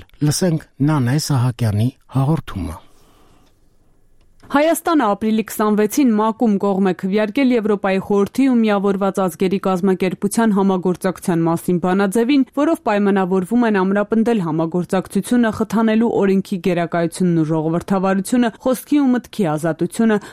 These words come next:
Speaker 2: պայքարելու ահաբեկչության, թրաֆիքինգի դեմ և այլն։ Փաստաթղթին կողմ է քվեարկել հարյուր քսաներկու պետության ներկայացուցիչ, տասնութը ձեռնպահ, հինգը դեմ, այդ թվում Ռուսաստանը, Հյուսիսային Կորեան և Բելառուսը։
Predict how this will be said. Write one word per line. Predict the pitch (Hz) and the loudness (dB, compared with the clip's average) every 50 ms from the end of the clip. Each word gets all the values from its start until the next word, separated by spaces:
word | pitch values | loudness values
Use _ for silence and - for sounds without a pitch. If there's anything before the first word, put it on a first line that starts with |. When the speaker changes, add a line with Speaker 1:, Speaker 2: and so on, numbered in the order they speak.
| - - 220 | -6 -2 -2
Speaker 2:
պայքարելու | 208 196 - 214 185 185 185 196 208 190 175 | -2 0 0 0 0 0 2 2 2 0 0
ահաբեկչության, | 185 185 170 160 175 160 - - - 180 - - 233 233 226 - - | 0 -2 -2 -2 -4 -4 -4 -6 -8 -6 -2 -2 0 0 0 0 -2
թրաֆիքինգի | 196 175 - 190 - - - 220 214 208 190 190 160 135 | -4 -2 -4 -6 -6 -2 0 0 2 2 2 0 0 0
դեմ | 165 170 185 196 185 175 | 0 0 0 0 0 0
և | 190 170 151 160 151 | 0 0 0 -2 -2
այլն։ | 147 143 135 139 - - - - - | 0 -2 -2 -2 -6 -10 -12 -6 -4
Փաստաթղթին | 220 208 - - 175 185 - - - - 269 247 220 - | -2 -2 0 -2 -4 -4 -6 -10 -2 0 0 0 2 0
կողմ | 175 170 170 175 | -2 -2 0 -2
է | 165 156 - | -2 -2 -2
քվեարկել | 165 175 175 165 170 - 180 175 185 160 | -2 -2 -2 -2 -2 -2 -2 0 0 0
հարյուր | 185 175 170 165 - | 0 -2 -2 -4 -4
քսաներկու | - - 185 185 196 190 180 - - 175 - | -2 0 0 2 2 0 0 -2 -4 -2 -2
պետության | 151 139 - 151 - - 180 151 151 151 | -2 -2 -2 -4 -4 -2 -2 0 2 2
ներկայացուցիչ, | 151 156 - - 175 175 180 175 - 208 196 - 254 254 - - - - - | 0 0 -2 -2 0 0 -2 -2 -2 -4 -2 0 0 -2 -2 -4 -10 -4 -2
տասնութը | 226 233 - - 233 202 - - 165 135 - | -2 -2 0 0 -2 -2 -2 -2 -6 -4 -2
ձեռնպահ, | 170 160 165 170 170 - 226 247 254 240 190 - 175 | -2 0 0 -2 -2 0 0 0 0 -2 -2 -2 0
հինգը | 185 190 196 180 214 208 180 170 | 2 2 2 2 0 0 0 -2
դեմ, | 160 156 156 - - - | -2 -2 -4 -6 -4 -2
այդ | 185 196 185 - - | -2 -2 -2 -4 -4
թվում | 151 165 147 151 160 | -2 -2 -2 0 0
Ռուսաստանը, | 170 165 - 196 190 - - 262 262 262 254 233 196 | -2 -2 0 -2 -2 -2 0 0 2 2 2 0 0
Հյուսիսային | 190 - - - 165 156 156 151 - | -2 -4 -4 -2 0 0 0 0 0
Կորեան | 156 151 160 160 160 160 165 170 | 0 0 2 0 0 0 0 2
և | 170 165 151 151 147 147 151 | 2 2 0 0 -2 -2 -2
Բելառուսը։ | 165 160 160 160 160 165 170 180 175 - - 170 | 0 0 0 0 0 0 0 0 -2 -2 -2 -2